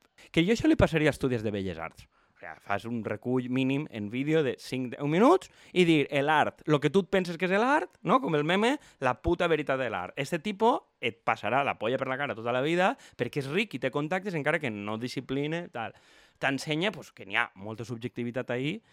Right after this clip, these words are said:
i, sobretot, com funciona. I crec que des d'eixe costat, probablement involuntàriament, crec que és una lliçó magistral de com funciona el, el art i, i les galeries, perquè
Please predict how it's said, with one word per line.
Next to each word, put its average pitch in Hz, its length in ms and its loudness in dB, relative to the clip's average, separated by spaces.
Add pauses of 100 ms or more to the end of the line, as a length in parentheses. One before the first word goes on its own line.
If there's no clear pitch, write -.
(280)
i, 180 80 -4
sobretot, - 340 -8
com 202 160 0
funciona. 180 460 -2
I 147 80 -6
crec 165 160 0
que 226 80 2
des 170 160 -2
d'eixe 151 160 -6
costat, 202 400 -6
probablement 165 380 2
involuntàriament, 143 720 0 (100)
crec 123 220 -8
que - 20 -4
és 131 80 -4
una 143 80 0
lliçó 143 240 -4
magistral 135 600 0 (360)
de 143 160 0
com 139 220 -4
funciona 156 580 -2
el, 95 220 -8 (100)
el 98 220 -6
art 165 320 2 (160)
i, 110 160 -8
i 120 100 -10
les 92 140 -8
galeries, 90 580 -4
perquè 85 280 -14